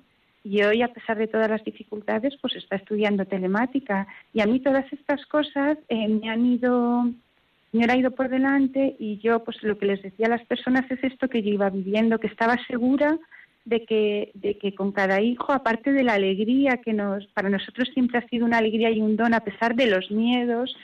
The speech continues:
y de decir, "Dios mío, con lo incapaz que soy, otro más", Dios siempre se ha ido adelantando y nos ha precedido y nos ha ido dando lo que necesitábamos, tanto a nivel espiritual como material.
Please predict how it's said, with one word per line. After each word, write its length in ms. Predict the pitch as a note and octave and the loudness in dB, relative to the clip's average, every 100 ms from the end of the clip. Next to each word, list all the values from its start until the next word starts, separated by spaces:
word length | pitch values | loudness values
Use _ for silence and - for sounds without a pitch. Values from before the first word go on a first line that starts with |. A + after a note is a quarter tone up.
| - - _ | -20 -20 _
y 100 | A#3 | 0
de 100 | G#3+ | 2
decir, 320 | G#3 G3+ G#3+ | 0 0 -2
"Dios 260 | F#3+ G3+ F#3 | 0 0 0
mío, 280 | A3+ B3 B3+ | 2 2 0
con 160 | G#3 | 0
lo 40 | G3+ | -2
incapaz 360 | F#3 F#3+ G#3+ A3+ - | -2 -2 -2 -4 -6
que 100 | A3+ | -6
soy, 420 | - A#3+ G#3+ - | 0 2 0 -2
otro 340 | A3 A3 A#3+ | -4 -2 0
más", 300 | A#3+ B3 C#4 C#4+ _ _ _ - | 0 2 0 -2 _ _ _ -2
Dios 280 | A3 B3 B3 | 2 2 0
siempre 560 | B3+ C4 B3+ C4 C#4 D4 - _ _ - | 0 2 2 2 0 -2 -10 _ _ -2
se 60 | |
ha 20 | A3 | 0
ido 140 | A3 | 2
adelantando 880 | A#3 A3+ A3+ A3+ A#3+ B3 B3 B3+ B3+ | 0 -2 -4 0 2 4 4 2 0
y 80 | A3+ | 0
nos 200 | G#3 G3 | 0 0
ha 60 | G#3 | -2
precedido 680 | G#3 A#3 A3 G#3 A3+ A#3+ C4+ | -2 -4 -4 0 2 2 2
y 140 | A3+ | 0
nos 160 | G3 F#3+ G#3 | -2 -4 -4
ha 100 | G#3 | -2
ido 540 | A3 A3+ A#3 A3+ G#3+ - | 0 2 2 0 -2 -4
dando 320 | A3 A3 A3+ | 0 2 2
lo 100 | A#3 | 2
que 100 | A#3 | 0
necesitábamos, 880 | G#3+ G#3+ G3 G3 G3+ G3 G3 G3 G3 | -2 -4 -18 -6 0 0 0 -2 0
tanto 260 | A3 G#3+ | 0 2
a 40 | G#3+ | 2
nivel 300 | G#3 G#3 B3 | 2 2 2
espiritual 640 | C#4+ - C#4+ C#4+ B3+ C4+ | 0 0 0 2 2 2
como 180 | C#4+ E4 | 2 2
material. 640 | C#4 G#3+ G3+ G3+ G#3+ G#3 | 2 0 -4 -2 -2 -4